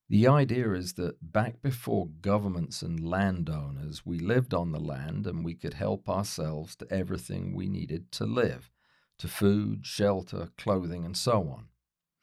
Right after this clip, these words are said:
But now that everything has been privatized, some people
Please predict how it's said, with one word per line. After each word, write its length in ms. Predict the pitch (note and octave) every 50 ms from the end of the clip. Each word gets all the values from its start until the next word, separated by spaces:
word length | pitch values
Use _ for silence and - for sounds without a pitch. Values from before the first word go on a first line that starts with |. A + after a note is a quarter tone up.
| - - - - - _
But 140 | B2+ - -
now 260 | C3 C#3 D#3 E3 E3
that 200 | D3+ D3+ - - _
everything 560 | - B2 B2+ B2+ C3 A#2+ - A#2+ A2+ A2 G2+
has 180 | F#2 F2+ F2 F2+
been 340 | F2 F2 G#2 F#2+ F2 E2 D#2+
privatized, 1120 | - - - A2 A2+ C3+ E3 E3+ D#3 G#2+ F2+ - - - D2+ D2 D2 D2+ C#2+ E2 - - _ _ _ _ _ _ _ _
some 300 | - - C3+ C#3 D3+ C#3
people 560 | - C3+ B2 A2+ A#2+ - G#2 G2+ G2 F#2+ -